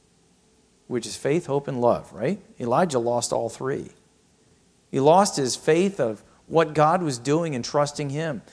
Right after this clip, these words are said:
He lost his love of the people and what God was gonna accomplish, that this is a big God to love who's bigger than Jezebel. And he lost his hope because it looked like God hadn't done a big thing. But we're called to a life of faith, hope, and love.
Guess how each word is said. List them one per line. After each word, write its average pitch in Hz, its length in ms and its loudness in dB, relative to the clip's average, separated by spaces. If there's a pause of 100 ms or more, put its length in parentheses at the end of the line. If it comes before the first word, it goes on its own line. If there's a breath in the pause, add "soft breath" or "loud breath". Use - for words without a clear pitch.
(160 loud breath)
He 165 140 4
lost 190 360 6
his 147 140 0
love 147 420 4
of 117 120 0
the 117 80 -6
people 170 460 -2
and 123 100 0
what 151 220 2
God 175 260 6
was 156 180 -2
gonna 156 220 -2
accomplish, 156 540 -4
that 135 160 -6
this 143 140 -4
is 147 60 -6
a 143 60 -2
big 156 300 -4
God 160 320 2
to 151 60 -2
love 156 300 -2
who's 127 140 -6
bigger 165 300 -4
than 160 100 -10
Jezebel. 156 640 -4 (800 soft breath)
And 117 60 -8
he 117 40 -4
lost 151 240 0
his 110 140 -2
hope 151 260 2
because 117 260 -4
it 120 60 -6
looked 131 240 -6
like 123 260 -2
God 123 220 0
hadn't 127 280 -6
done 127 200 -4
a 123 40 -10
big 123 220 -10
thing. 147 380 -14 (1200)
But 123 100 -2
we're 117 140 2
called 123 280 0
to 120 100 -4
a - 20 0
life 107 320 -2
of 110 80 -16
faith, 101 380 -8 (540)
hope, 98 220 -10
and 95 120 -12
love. 101 200 -10